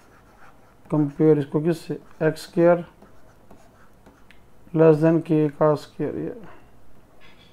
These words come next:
इससे छोटे से। तो बोलो X minus K two plus के आएगा, तो ए क्या आएगा, सोचो, ए बड़ा बराबर आएगा minus mod जेड से,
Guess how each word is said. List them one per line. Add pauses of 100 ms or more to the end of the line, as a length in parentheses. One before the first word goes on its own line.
(400)
इससे
छोटे
से। (1200)
तो
बोलो
X
minus
K
two
plus
के
आएगा,
तो
ए
क्या
आएगा,
सोचो,
ए (1400)
बड़ा
बराबर
आएगा
minus
mod
जेड
से,